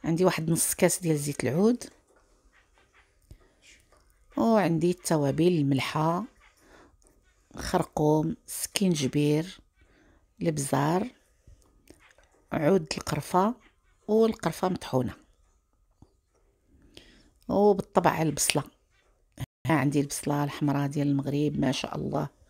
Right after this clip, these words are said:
تبارك الله. هذه راها بصله وحده، يعني راه تقريبا فيها كيلو. انا هادشي اللي درت. كندير لها شويه ديال الملحه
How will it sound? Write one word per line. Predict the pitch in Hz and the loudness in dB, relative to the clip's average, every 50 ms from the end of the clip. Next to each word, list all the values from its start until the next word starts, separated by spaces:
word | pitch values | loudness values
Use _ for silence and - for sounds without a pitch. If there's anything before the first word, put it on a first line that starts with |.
| - - - - - - - - _ - | -20 -20 -20 -20 -20 -20 -20 -20 _ -18
تبارك | - - 160 147 143 - - - | -10 -6 -4 -4 -4 -6 -8 -6
الله. | 143 139 139 147 147 151 143 - - _ _ _ _ - - - - _ | -4 -4 -2 -2 -2 -4 -4 -8 -14 _ _ _ _ -20 -20 -20 -20 _
هذه | - 160 151 139 151 160 156 | -2 -2 0 2 4 4 4
راها | 143 131 - 160 147 147 143 | 2 2 0 0 2 2 2
بصله | - - - - - 185 190 | 0 0 2 4 4 4 4
وحده، | 180 147 - - 127 117 147 170 - - _ _ - _ _ - - - _ _ _ - | 4 2 -2 -4 -2 -2 -2 -4 -4 -8 _ _ -20 _ _ -20 -20 -20 _ _ _ -8
يعني | 147 139 135 143 156 165 170 165 | -6 -4 -4 -2 -2 -2 -2 -2
راه | 151 147 143 143 139 139 - 147 151 - - - - - - _ _ _ - | -2 -2 -4 -4 -6 -6 -8 -10 -12 -14 -20 -20 -20 -20 -20 _ _ _ -16
تقريبا | - - _ - 156 165 165 156 165 160 | -16 -10 _ -2 0 2 2 4 2 2
فيها | 151 - 151 139 139 147 | 0 -2 -4 -2 -2 -4
كيلو. | - - - 175 156 143 131 135 - - - - _ _ - _ _ _ _ _ - | -4 -2 0 0 2 2 2 0 -2 -6 -18 -20 _ _ -20 _ _ _ _ _ -6
انا | 147 143 143 | -6 -4 -4
هادشي | 143 139 - - - - | -4 -6 -8 -8 -6 -4
اللي | - 139 | -4 -4
درت. | 139 - - 190 - - - - - - - - - - - - | -2 -2 -2 -2 -4 -8 -14 -16 -18 -20 -20 -20 -20 -20 -6 0
كندير | - 175 156 175 160 | 2 2 4 4 2
لها | 156 160 | 2 2
شويه | 160 - - - 170 170 | 0 0 0 0 0 2
ديال | 160 170 165 156 | 2 4 2 4
الملحه | 151 151 147 143 139 - 170 190 220 | 4 2 0 0 0 2 2 2 2